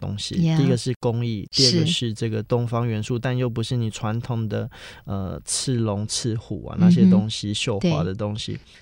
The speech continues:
Speaker 1: 他觉得很有意思。
Speaker 2: 嗯哼。
Speaker 1: 那这一次我们跟故宫这一系列发表，其实立刻就U S A Today 他们就报道，他说，
Speaker 2: 嗯。
Speaker 1: 呃，Just in Case 带来一个传-，未预期的元素，
Speaker 2: 嗯哼。
Speaker 1: 然后放在街头服装里面。
Speaker 2: 嗯哼。对。
Speaker 1: 那这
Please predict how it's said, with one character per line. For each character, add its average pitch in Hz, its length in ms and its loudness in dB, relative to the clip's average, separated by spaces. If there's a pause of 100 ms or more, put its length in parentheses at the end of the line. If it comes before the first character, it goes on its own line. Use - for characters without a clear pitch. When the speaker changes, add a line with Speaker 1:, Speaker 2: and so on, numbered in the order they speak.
Speaker 1:
他 147 100 -4
觉 127 140 0
得 113 80 0
很 117 100 -2
有 104 160 -2
意 101 80 -4
思。 101 340 -8
Speaker 2:
嗯 180 180 8
哼。 190 120 8
Speaker 1:
那 202 80 8
这 - 140 0
一 196 60 2
次 190 160 -2
我 147 40 0
们 110 200 0
跟 123 160 0
故 131 120 -4
宫 120 220 -2
这 123 80 -2
一 120 60 0
系 120 160 -6
列 117 120 0
发 113 240 -4
表， 110 160 -4
其 107 200 -6
实 113 160 0
立 120 180 0
刻 117 240 0
就 113 280 0
U 120 220 -2
S 120 160 -4
A 113 140 0
Today 113 400 -4
他 - 160 -2
们 113 140 2
就 113 160 2
报 107 260 0
道， 104 180 -4
他 131 80 0
说， 120 300 2
Speaker 2:
嗯。 185 260 6 (120)
Speaker 1:
呃， 110 180 -2
Just 123 240 2
in 117 80 2
Case 113 320 0
带 117 140 2
来 107 160 2
一 107 40 -2
个 107 140 0
传-， - 220 -10 (140)
未 151 340 4
预 139 180 4
期 - 260 0
的 107 140 2
元 107 220 0
素， 107 340 -2
Speaker 2:
嗯 180 160 8
哼。 - 0 -
Speaker 1:
然 202 100 10
后 208 120 12
放 131 200 4
在 185 120 12
街 208 200 8
头 104 200 -2
服 98 180 -6
装 107 240 -2
里 95 140 -4
面。 98 200 -2
Speaker 2:
嗯 - 40 -10
哼。 - 100 -14
对。 165 300 2
Speaker 1:
那 135 40 2
这 135 140 0